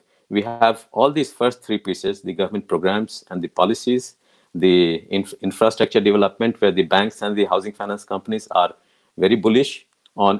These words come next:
retail housing loans, and particularly in the affordable housing segment. And then we have the market infrastructure, all these three supporting the, the quantum of funds and the quantum jump in, in the funds availability for the sector.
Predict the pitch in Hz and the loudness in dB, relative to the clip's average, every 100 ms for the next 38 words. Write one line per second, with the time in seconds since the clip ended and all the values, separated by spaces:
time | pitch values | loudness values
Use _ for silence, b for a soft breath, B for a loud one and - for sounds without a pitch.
0 | - 196 - 117 113 104 110 104 117 156 | -2 -4 0 0 2 0 0 -2 -2 -4
1 | - - 101 117 113 127 131 - - - | -14 -8 -4 -2 -2 0 0 0 -2 0
2 | 92 113 113 107 110 - 107 113 156 - | 2 2 2 2 -2 -2 -4 -2 -8 -10
3 | _ _ _ _ - 98 110 113 107 101 | _ _ _ _ -6 0 2 4 2 2
4 | 90 95 - 107 104 107 - 104 - 127 | 0 -2 0 -2 -2 -2 -2 -2 0 0
5 | - 120 127 127 - 120 - - 143 143 | 2 2 4 0 0 -2 -2 -2 2 2
6 | - 76 69 _ _ _ - 90 98 92 | 2 -2 -8 _ _ _ -8 0 2 2
7 | 82 - 101 95 90 87 - 110 110 123 | -2 -8 -8 -4 -2 -4 0 0 2 0
8 | 101 85 - _ _ _ _ _ _ 95 | 0 -2 -10 _ _ _ _ _ _ -2
9 | 107 120 - 98 98 - 107 120 127 117 | -2 -6 -12 -10 -8 -4 -4 -2 -2 -2
10 | 95 110 131 - 104 98 - 92 92 90 | -4 -4 -4 -4 -6 -6 -6 -6 -2 -2
11 | 87 - 98 92 90 90 87 85 90 82 | -2 -4 -6 -4 -4 -4 -6 -8 -6 -6
12 | 80 - 71 - | -6 -8 -10 -10